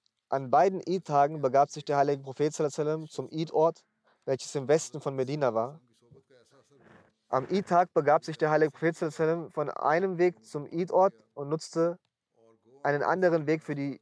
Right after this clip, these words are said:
Rückkehr nach Hause.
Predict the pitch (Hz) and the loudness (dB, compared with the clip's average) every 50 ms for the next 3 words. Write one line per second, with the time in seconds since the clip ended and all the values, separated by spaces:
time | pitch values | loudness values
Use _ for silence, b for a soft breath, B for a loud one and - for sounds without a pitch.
0 | _ _ 110 _ _ 113 110 _ _ 110 107 117 120 117 107 _ 117 110 113 117 | _ _ _ _ _ _ _ _ _ _ _ _ _ _ _ _ _ _ _ _
1 | 110 123 117 110 110 107 110 110 _ 120 113 110 104 127 143 147 127 101 90 _ | _ _ _ _ _ _ _ _ _ _ _ _ _ _ _ _ _ _ _ _
2 | _ _ _ _ _ _ _ _ _ _ _ _ _ _ _ _ _ 107 110 120 | _ _ _ _ _ _ _ _ _ _ _ _ _ _ _ _ _ _ _ _
3 | 131 127 123 113 113 117 _ _ - 131 165 165 - - 151 143 139 135 123 131 | _ _ _ _ _ _ _ _ -4 -2 -2 -2 0 0 0 2 2 0 0 2
4 | 135 139 139 117 113 107 | 0 0 0 0 -4 -8